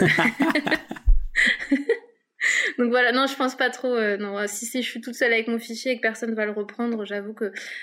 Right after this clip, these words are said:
Speaker 1: c'est un peu, euh, c'est, c'est pas trop mal rangé, mais je le donnerai pas à quelqu'un. <laughs>
Speaker 2: Ouais, ok. <laughs> Je vois. Et c'est vrai que toi, tes illustrations, elles sont très, euh, très texturées.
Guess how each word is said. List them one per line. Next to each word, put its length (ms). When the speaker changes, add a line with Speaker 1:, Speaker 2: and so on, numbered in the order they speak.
Speaker 1:
c'est 100
un 120
peu, 160
euh, 600
c'est, 300
c'est 160
pas 120
trop 180
mal 200
rangé, 600
mais 260
je 140
le 80
donnerai 300
pas 120
à 60
quelqu'un. 340
<laughs> 140
Speaker 2:
Ouais, 220
ok. 140
<laughs> 200
Je 100
vois. 160
Et 80
c'est 140
vrai 160
que 120
toi, 220
tes 120
illustrations, 680
elles 100
sont 300
très, 360
euh, 760
très 200
texturées. 640